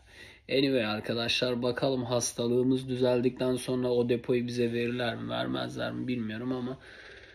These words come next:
bu hafta olmadı videomuz. Haftaya da belki olmayabilir çünkü gerçekten kendimizi çok kötü hissediyoruz.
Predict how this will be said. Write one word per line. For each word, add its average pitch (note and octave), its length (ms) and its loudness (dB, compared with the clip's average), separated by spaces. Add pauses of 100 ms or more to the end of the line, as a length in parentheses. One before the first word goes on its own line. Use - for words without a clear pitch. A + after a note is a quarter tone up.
(400)
bu B2 100 4
hafta C3+ 640 6
olmadı B2 540 6
videomuz. A2 680 -2
Haftaya B2+ 520 2
da A#2+ 140 2
belki A2 340 -4
olmayabilir A#2+ 720 2
çünkü B2 240 -4
gerçekten B2 640 -4
kendimizi B2+ 580 -10
çok - 300 -6
kötü - 300 -10
hissediyoruz. - 800 -12